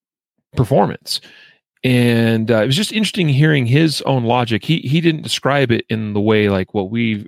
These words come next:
are describing here in terms of accuracy mode, speed mode, and real mode or match mode, but he was basically talking about the same thing.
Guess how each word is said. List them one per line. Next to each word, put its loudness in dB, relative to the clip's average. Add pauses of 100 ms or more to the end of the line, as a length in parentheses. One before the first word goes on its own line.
are -6
describing -8
here 0
in -8
terms -6
of -6 (100)
accuracy 0
mode, 2
speed 0
mode, 2
and -4
real 4
mode 0
or -4
match -2
mode, -8 (400)
but 2
he 4
was 2
basically -2
talking -4
about -10
the -12
same -8
thing. 0